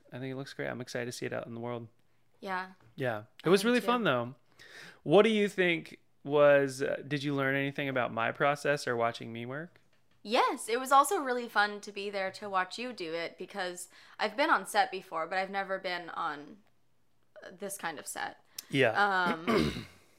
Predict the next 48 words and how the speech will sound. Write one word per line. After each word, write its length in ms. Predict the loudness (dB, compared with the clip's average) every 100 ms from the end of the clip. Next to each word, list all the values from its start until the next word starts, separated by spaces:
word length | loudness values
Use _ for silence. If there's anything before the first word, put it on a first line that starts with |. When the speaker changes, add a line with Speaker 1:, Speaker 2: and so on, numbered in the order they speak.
| _
Speaker 1:
<clears throat> 580 | _ _ _ _ _ -8
Speaker 2:
and 460 | -2 -2 -2 -6 -12 _
yes, 520 | -2 0 0 -6 -10 -8
just 260 | -6 -6 0
watching 500 | 4 4 2 -4 -2
you, 220 | -2 -2
I 80 | -4
mean, 160 | -4
you've, 220 | -8 -6
as 200 | -2 -2
you 100 | -4
said 220 | -6 -6 -4
earlier, 280 | -6 -6
you've 240 | -8 -10 -8
done 220 | -8 -6
a 40 |
million 380 | -10 -10 -10 -12
of 120 | -12 -14
these. 380 | -14 -12 -14 -16 -20 -20 _ -2
Um, 520 | 0 2 -2 -6 -14 -2
watching 420 | 0 0 -2 -4
you 140 | -6
come 240 | -6 -6 -4
in 240 | -6 -6
with 160 | -4 -2
<coughs> 1300 | -2 -4 -10 -20 -20 -20 _ _ _ _ _ _ -6
the 80 | -4
confidence 680 | 4 4 4 -2 -2 -2 -2
and 120 | 0
also 440 | -2 -2 0 0
the, 360 | 0 0 0 0
like, 240 | -2 -4
"Okay, 240 | -2 2 2
this 160 | 0
is 80 | -4
what 120 | -4
we're 80 | -4
doing, 540 | -2 -2 -2 -4 -6 -6
and 240 | -6 -6
let's 180 | -8 -10
just, 180 | -10 -8
like, 180 | -8 -4
bang, 220 | -4 -4
bang, 220 | -4 -6
bang 200 | -4 -4
it 80 | 2
out." 380 | 6 6 4 2
<coughs> 100 | 0